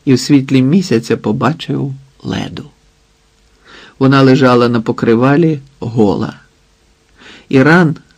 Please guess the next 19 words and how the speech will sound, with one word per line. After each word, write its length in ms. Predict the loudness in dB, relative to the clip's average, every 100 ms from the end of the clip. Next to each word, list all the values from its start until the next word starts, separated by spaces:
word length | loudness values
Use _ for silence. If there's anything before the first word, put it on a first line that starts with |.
| -10
власними 680 | 0 4 4 2 0 0 2
очима 500 | 2 0 0 0 0
побачив, 760 | -2 -2 0 0 0 0 0 -4 _ _
як 460 | -6 0 0 -2 -4
може 380 | 0 2 2 0
мерехтливо 920 | 0 0 0 -4 _ -2 0 2 0
сяяти 880 | -4 -4 0 0 0 -4 -4 -4 -4
жіноче 580 | -4 -2 -2 -2 -6 -8
тіло. 420 | -10 -12 -12 -14 -18 _ _ _ _ _ _ _ _ _ _ _ _ _ _ -8
Він 320 | -2 0 0 -6 -14 _ _ 2
увійшов 640 | 4 6 4 2 2 2
у 80 | 0
цю 200 | 0 2
вербову 500 | 2 2 0 0 -4
хатку, 600 | -4 -4 -4 -8 -8 -8 _ _ _ -20 -10 -2
опустився 680 | 0 0 2 2 2 2
навколішки 720 | 0 0 0 2 4 2 0 0
біля 280 | 2 2 2
Леди, 600 | 2 2 0 -4 -6